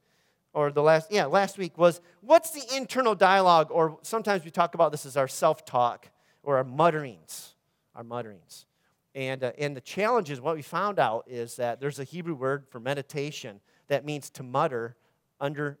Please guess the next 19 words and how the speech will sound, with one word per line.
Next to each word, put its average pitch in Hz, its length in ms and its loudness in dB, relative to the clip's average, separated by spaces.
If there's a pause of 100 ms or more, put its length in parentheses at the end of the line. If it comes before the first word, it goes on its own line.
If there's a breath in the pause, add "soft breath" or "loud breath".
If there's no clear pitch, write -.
under 143 260 -8
your 139 140 -6
breath 131 500 -2 (280)
to - 100 -18
yourself. 127 680 -8
That's - 160 -8
what 147 120 -12
meditation 135 560 -10
means. 98 240 -18
I 165 60 2
always 214 240 2
thought 156 260 4
that 139 100 -4
meditation 147 460 -8
was, 117 120 -10
like, 123 160 -6
focused, 147 600 -4
quiet 139 580 -2
silence 135 640 -4